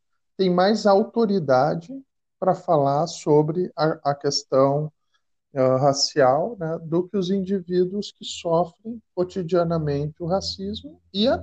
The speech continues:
também discutem o racismo. Então, esse é a, a ideia do branco salvador não é só essa pessoa que viaja pra África,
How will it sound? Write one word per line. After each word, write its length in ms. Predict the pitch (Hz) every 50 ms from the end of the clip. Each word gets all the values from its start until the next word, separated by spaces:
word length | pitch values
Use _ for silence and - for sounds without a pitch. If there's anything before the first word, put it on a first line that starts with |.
| - - -
também 400 | - 220 214 185 156 156 170 185
discutem 480 | 185 - - - - 190 185 - 196 147
o 60 | 135
racismo. 480 | 127 - - - 87 85 87 85 85 - - - - _ _ _ - - _ _ -
Então, 340 | 107 107 - 143 139 143 160
esse 240 | 190 214 - - 233
é 40 |
a, 720 | 220 196 185 175 165 139 - 143 139 135 135 131 - - 123
a 60 | 127
ideia 200 | 123 139 151 180
do 120 | 190 196 190
branco 280 | 180 175 165 156 -
salvador 540 | - - 127 113 110 107 - 151 185 208 202 -
não 160 | 165 165 196
é 80 | 262
só 520 | - - - - - - 185 175 175 160 156
essa 320 | 156 151 147 - - 160
pessoa 560 | - - 151 143 - - - 139 135 139 139
que 200 | _ - 139 113 113 - _ _ _
viaja 640 | 117 123 147 139 120 120 131 139 147 143 151 131
pra 480 | - - 127 123 117 110 110 117 117 123
África, 520 | 143 - _ _ 214 214 - 262 269 277